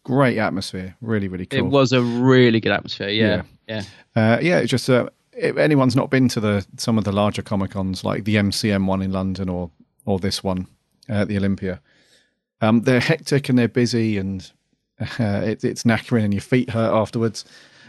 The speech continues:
Speaker 1: and your
Speaker 2: Mm.
Speaker 1: voice. My voice, well, I was hoping to do some recording, some interviews on the Sunday, but I just couldn't because my voice was gone. I literally was to the
Speaker 2: Yeah.
Speaker 1: point where, 'cause I was shouting so much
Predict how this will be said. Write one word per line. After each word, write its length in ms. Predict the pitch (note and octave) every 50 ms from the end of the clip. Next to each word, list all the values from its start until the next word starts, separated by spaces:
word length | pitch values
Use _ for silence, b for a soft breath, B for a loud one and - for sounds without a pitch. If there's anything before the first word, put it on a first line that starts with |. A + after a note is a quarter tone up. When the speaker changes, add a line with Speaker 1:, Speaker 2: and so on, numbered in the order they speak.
| B B
Speaker 1:
and 100 | B2+ A2
your 100 | G#2+ G#2
Speaker 2:
Mm. 40 | -
Speaker 1:
voice. 260 | A2+ A2+ A#2 A2 -
My 180 | B2+ B2+ B2+ A#2
voice, 320 | G2+ A#2 A#2 G#2+ - -
well, 100 | G#2+ G2
I 40 | A#2 B2+
was 120 | A#2 G#2+ _ _ - -
hoping 260 | C3+ C3+ B2+ C3+ B2+
to 80 | G#2+ A#2
do 120 | G#2+ G#2
some 180 | - - G#2 G2+
recording, 480 | G2 - - A#2+ A#2 A2 - F#2 F#2
some 160 | F#2+ - G#2 G#2
interviews 420 | A2 A2 G2+ F2+ G2 F#2+ F#2 F#2
on 120 | G2 F#2
the 80 | F#2 F2+
Sunday, 440 | - A2+ G#2+ G#2 G2 F#2 F#2 F#2 F#2+
but 200 | - G#2+ G2 - _ b b b b b b b -
I 80 | A2+
just 220 | G2+ A2+ G2+ - -
couldn't 280 | - C3 A#2 G#2+ F#2
because 240 | - G#2+ - A2+ G#2
my 120 | A2 G2+ G2+
voice 380 | F#2+ - A#2 A#2+ A2+ F#2+ - -
was 140 | G2+ F2+ -
gone. 380 | _ - A2+ A2+ G#2 F#2+ F#2
I 60 | -
literally 440 | G#2+ A2 A#2+ - - - G#2+ G2+ G2
was 200 | F#2 F#2+ F#2+ - _ _ _ _ _ _ _ -
to 100 | - A#2
the 100 | A2 A2+
Speaker 2:
Yeah. 80 | A#2
Speaker 1:
point 200 | A#2 A#2+ A#2 - G#2
where, 260 | G#2 G2+ G2+ F#2+ - b b b b b b
'cause 120 | - C3+ C3+
I 60 | C#3
was 140 | C3 A#2+ -
shouting 440 | - - D3 C#3+ C#3 B2 A#2 A2 G2+
so 240 | - - G#2+ G2+
much 380 | G2+ G2 G2 - - - -